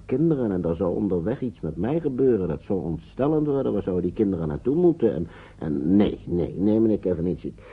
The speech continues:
u moet mij ten goede houden, maar ik vind deze risico toch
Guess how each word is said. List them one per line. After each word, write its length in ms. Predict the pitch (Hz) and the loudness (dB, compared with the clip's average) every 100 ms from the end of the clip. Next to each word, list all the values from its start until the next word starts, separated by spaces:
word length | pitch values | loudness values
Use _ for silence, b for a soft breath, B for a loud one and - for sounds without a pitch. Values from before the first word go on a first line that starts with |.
| B B | B B
u 100 | 104 | 0
moet 200 | 113 98 | 2 2
mij 140 | 90 | 0
ten 140 | 82 80 | 0 -2
goede 200 | 117 135 | 0 2
houden, 260 | 123 117 | 0 0
maar 140 | 101 82 | 0 -2
ik 120 | - | 0
vind 220 | 101 90 | 0 2
deze 260 | 87 82 80 | 0 0 -2
risico 640 | 95 95 101 - 107 85 | -4 -6 -8 2 2 2
toch 200 | - 76 | -2 -8